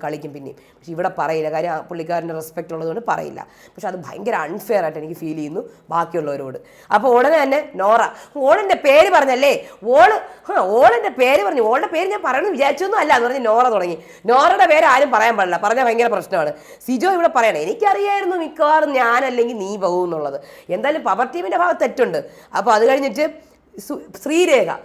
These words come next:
അടുത്ത ശ്രീരേഖയുടെ ഗെയിമാണ്. ഓ, ഋഷി ഇപ്പോഴും വിഷമത്തിൽ ഇരിക്കുകയാണ് അപ്സര പേര് പറഞ്ഞെന്ന് പറഞ്ഞിട്ട്. പക്ഷെ എൻ്റെ ദൈവമേ, അപ്സര അപ്പുറത്തിരുന്ന് കരയുന്നു, അപ്സര അപ്പുറത്തിരുന്ന് കരയുന്നു, ഏം, ഏം, ഋഷി ഇപ്പുറത്തിരുന്ന്.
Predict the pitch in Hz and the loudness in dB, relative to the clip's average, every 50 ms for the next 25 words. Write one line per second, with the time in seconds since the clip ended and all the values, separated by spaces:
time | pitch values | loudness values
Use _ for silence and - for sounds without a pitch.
0 | - _ _ - - 220 277 294 262 330 294 - 233 254 294 320 330 339 320 302 | -20 _ _ -2 2 2 2 2 0 -6 -8 -8 -6 -4 -4 0 2 2 2 2
1 | 311 277 254 233 202 202 233 247 233 202 190 180 147 - - - _ - - 339 | 2 2 2 2 2 0 0 2 2 0 0 -2 -4 -8 -14 -20 _ -8 -4 -4
2 | 392 320 277 262 277 392 381 370 - 370 392 440 427 381 302 370 403 403 440 415 | -2 -2 -2 -2 0 0 0 0 0 0 0 0 0 0 0 0 0 2 2 2
3 | 392 403 427 370 302 240 226 220 220 - - 302 302 285 262 269 262 277 262 240 | 2 2 2 4 4 4 4 2 0 0 0 2 2 2 4 2 2 2 2 2
4 | 233 226 220 208 190 180 165 147 135 143 - - _ _ _ _ _ - 269 254 | 0 0 0 0 0 0 -2 -6 -10 -12 -16 -18 _ _ _ _ _ -6 -2 -2
5 | 208 185 180 190 277 226 202 233 220 226 269 277 311 277 233 - - - 339 359 | -2 -2 -2 -6 -6 -4 -2 -2 0 0 0 0 0 0 -2 -4 -4 0 2 4
6 | 349 - - 349 320 285 330 311 302 320 311 262 240 240 254 254 226 214 190 - | 4 4 2 0 -2 -2 -2 -4 -2 -2 0 2 2 4 2 2 0 -4 -6 -8
7 | - - _ _ _ _ _ _ _ _ _ - - - - - - - 403 453 | -10 -18 _ _ _ _ _ _ _ _ _ -2 -2 -2 -2 -2 -2 0 0 2
8 | 440 - 453 427 - 440 427 403 453 466 453 311 302 302 359 370 339 294 294 339 | 2 0 0 -2 -2 -2 -2 -2 -2 0 2 2 2 4 2 0 0 0 0 0
9 | 403 453 - - - - - - - 202 226 226 233 226 226 220 214 214 202 202 | -2 -2 -6 -14 -20 -20 -10 -4 -2 2 2 4 4 2 2 0 -2 -2 0 0
10 | 202 196 190 196 202 214 240 269 - - 403 392 403 392 349 349 - 311 277 247 | 0 0 -2 -4 -6 -6 -6 -4 -2 0 0 2 2 2 2 2 2 0 -2 0
11 | 247 | -2